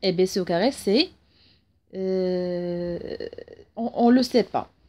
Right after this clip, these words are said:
Donc, pour trouver B C, je dois faire la soustraction quatre cents moins cent quatre, cent quarante-quatre, et c'est cent cinquante-six. Pour trouver B C, je dois faire,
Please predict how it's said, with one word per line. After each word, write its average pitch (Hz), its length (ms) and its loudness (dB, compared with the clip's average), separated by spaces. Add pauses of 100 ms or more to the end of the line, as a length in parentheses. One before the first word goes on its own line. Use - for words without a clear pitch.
(160)
Donc, 156 380 -8 (180)
pour - 180 -6
trouver 226 400 4
B 160 200 0
C, 226 360 0 (240)
je 202 200 0
dois 196 400 2 (880)
faire 254 400 0
la 170 120 2
soustraction 220 840 0 (320)
quatre 302 220 -4
cents 254 320 2 (320)
moins 190 400 0 (160)
cent 302 300 -2
quatre, - 420 -4
cent 302 240 -2
quarante-quatre, 214 800 0 (340)
et 202 100 -2
c'est 247 360 -2
cent - 260 -2
cinquante-six. 233 880 -4 (420)
Pour - 160 -8
trouver 180 380 2
B 156 180 0
C, 233 260 0
je 226 120 2
dois 170 240 0
faire, 254 480 2